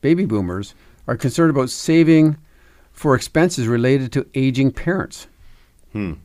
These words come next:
Speaker 1: okay, as well as looking after their own needs. Tell me that, that twenty percent of the boomers aren't affecting their own retirement.
Speaker 2: Yeah.
Speaker 1: 'Cause they have to,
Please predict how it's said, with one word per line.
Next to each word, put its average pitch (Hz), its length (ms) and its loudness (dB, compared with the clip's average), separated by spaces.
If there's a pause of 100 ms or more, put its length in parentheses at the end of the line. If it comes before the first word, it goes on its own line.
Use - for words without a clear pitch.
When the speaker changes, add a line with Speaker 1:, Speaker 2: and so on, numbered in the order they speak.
Speaker 1:
okay, 139 240 -6
as 135 220 0
well 180 180 6
as 196 120 2
looking 131 260 0
after 123 220 -4
their 123 180 -2
own 123 120 2
needs. 156 320 0 (240)
Tell 196 180 -2
me 302 140 4
that, 160 340 0
that 123 220 -2
twenty 175 260 0
percent 156 440 0
of 135 60 0
the 113 60 -4
boomers 113 560 0 (500)
aren't 156 160 2
affecting 151 420 -2
their 120 140 2
own 127 140 4
retirement. 120 580 -4 (180)
Speaker 2:
Yeah. 73 320 -14 (100)
Speaker 1:
'Cause 117 160 -6
they 110 60 -2
have 151 160 -2
to, 131 220 -2